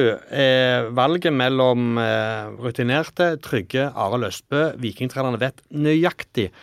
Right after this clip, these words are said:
hva de får av, får av han. Eh, vi skal ikke legge for mye i at Belko ble valgt mot Sarpsborg, eh, men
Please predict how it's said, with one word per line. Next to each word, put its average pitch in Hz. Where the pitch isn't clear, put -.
hva -
de 113
får 110
av, 95
får 110
av 98
han. 92
Eh, 131
vi 131
skal 131
ikke 180
legge 139
for 135
mye 123
i 123
at 120
Belko 127
ble 110
valgt 113
mot 127
Sarpsborg, 180
eh, 131
men 143